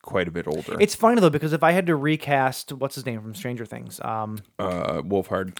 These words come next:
Speaker 2: if I had to recast Wolfhard, I'd probably cast Paul Rudd. He was already <laughs> he was already in the movie. <laughs> You know?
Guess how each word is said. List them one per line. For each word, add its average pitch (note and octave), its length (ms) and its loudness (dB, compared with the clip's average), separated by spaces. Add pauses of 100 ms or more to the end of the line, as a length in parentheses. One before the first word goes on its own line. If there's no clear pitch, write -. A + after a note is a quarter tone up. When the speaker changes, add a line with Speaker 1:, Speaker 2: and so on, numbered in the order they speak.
Speaker 2:
if E3+ 140 2
I F3+ 80 10
had A3 100 6
to G#3 100 10
recast D3 680 4
Wolfhard, C3 460 2
I'd A#2+ 140 -6
probably D3+ 340 2
cast C#3 300 2
Paul B2+ 220 4
Rudd. A#2+ 260 4
He D3 160 -4
was D3 100 4
already A#3 360 8 (240)
<laughs> - 240 -18
he A#3 100 8
was D4 200 8
already G#3+ 380 10
in G#3+ 80 12
the G3+ 100 8
movie. A#3 600 6
<laughs> - 40 0 (1400)
You F#3 180 6
know? F#3 200 8